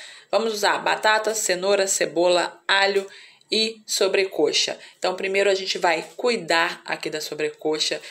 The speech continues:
com todo carinho. Por que que eu uso sobrecoxa? Porque ela é mais suculenta. O fato dela ser mais suculenta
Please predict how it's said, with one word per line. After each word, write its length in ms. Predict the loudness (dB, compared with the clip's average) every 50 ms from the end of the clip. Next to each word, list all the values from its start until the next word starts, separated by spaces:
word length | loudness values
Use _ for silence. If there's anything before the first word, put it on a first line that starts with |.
| -14 -10
com 160 | -8 -8 -8 -10 _ -2
todo 240 | 0 2 2 2 2
carinho. 440 | 2 2 2 2 2 0 -2 -2 0
Por 200 | 0 0 2 2
que 140 | 0 0
que 60 | 2 4
eu 60 | 2
uso 160 | 2 2 2
sobrecoxa? 600 | 0 2 2 2 2 2 2 2 2 2 0 -6
Porque 200 | -8 -6 -2 0
ela 120 | 2 2
é 40 | 2
mais 260 | 2 2 0 0 0
suculenta. 880 | -4 -6 -6 -4 -4 -4 -2 0 0 2 2 0 0 -2 -4 -8 -10 -10 -10 -14 -18 -18 -12 -10
O 60 | -4
fato 280 | 0 2 2 2 2 2
dela 180 | 0 2 2
ser 280 | 0 -2 -4 -6 -6 -4
mais 280 | 0 2 2 2 2 0
suculenta 720 | -4 -4 -2 -2 0 0 0 0 0 0 0 0 0 -2